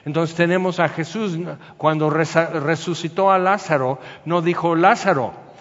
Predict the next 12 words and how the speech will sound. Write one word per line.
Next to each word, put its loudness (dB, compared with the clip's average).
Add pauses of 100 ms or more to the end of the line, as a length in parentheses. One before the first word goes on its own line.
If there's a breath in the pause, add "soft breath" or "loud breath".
(420 loud breath)
<clears throat> -14
rehabilita-, -2 (100)
re-, 0
rehabilítate. -4 (220 loud breath)
Lázaro, -2 (180 loud breath)
échale -2
ganas. -2 (260 loud breath)
Ra-, 0
Lázaro, 0
haz 0
la 2
lucha. 0